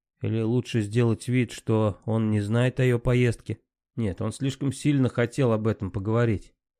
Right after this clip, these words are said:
Не в том дело, что он уязвлен, совсем нет. Он должен быть ей благодарен за инициативу. Но как же так вышло? Почему он не смог, а она смогла?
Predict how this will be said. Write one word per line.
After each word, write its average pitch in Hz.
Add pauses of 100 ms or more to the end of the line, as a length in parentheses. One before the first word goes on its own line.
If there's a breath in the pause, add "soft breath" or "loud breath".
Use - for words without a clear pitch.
(260)
Не 123
в -
том 196
дело, 170
что 127
он 123
уязвлен, 120
совсем 147
нет. 180 (560)
Он 113
должен 123
быть 127
ей 127
благодарен 123
за 117
инициативу. 113 (760)
Но 101
как 131
же 113
так 127
вышло? 139 (400)
Почему 147
он 135
не 123
смог, 160
а 120
она 135
смогла? 131